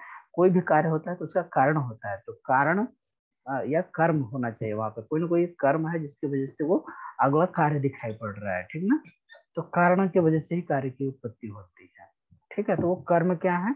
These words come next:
तो कर्म वही है जो, अ, जीवात्मा के जो कर्म होते हैं जिसकी वजह से वो ट्रांस-, ट्रांसमाइग्रेट होता है,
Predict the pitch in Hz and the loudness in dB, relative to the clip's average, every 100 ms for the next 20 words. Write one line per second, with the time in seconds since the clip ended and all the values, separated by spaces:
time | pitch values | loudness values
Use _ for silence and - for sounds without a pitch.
0 | - - - 156 - 170 180 165 165 147 | -6 -20 -12 -8 0 0 2 -2 -2 -4
1 | 143 139 156 151 139 135 127 127 147 139 | -4 0 2 4 4 4 0 -4 -2 -4
2 | 151 151 143 139 135 135 147 147 139 147 | -4 -8 -6 -8 -6 -10 -10 -18 -18 -20
3 | 147 127 - 135 139 139 131 127 123 123 | -20 _ -8 -8 -6 -6 -6 -6 -8 -8
4 | 175 - - 143 139 - 127 120 143 151 | -16 -18 -10 -6 -6 -4 -6 -4 -6 -4
5 | 147 151 143 170 | -6 -2 -2 -4